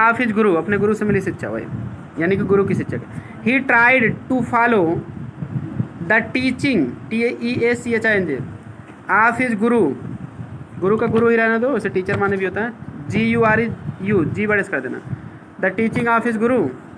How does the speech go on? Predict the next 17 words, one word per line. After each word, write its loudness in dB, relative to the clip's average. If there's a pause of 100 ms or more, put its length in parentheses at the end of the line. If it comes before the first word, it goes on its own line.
(1080)
in 4
his 4
life, 4 (2500)
in 4
his 4
life 4
successfully, 0 (1800)
Clear? 0 (1000)
In 4
his 0
life, 0
अपने -2
जीवन 0
में 0
successfully -2
माने 0 (560)
सफलतापूर्वक। -8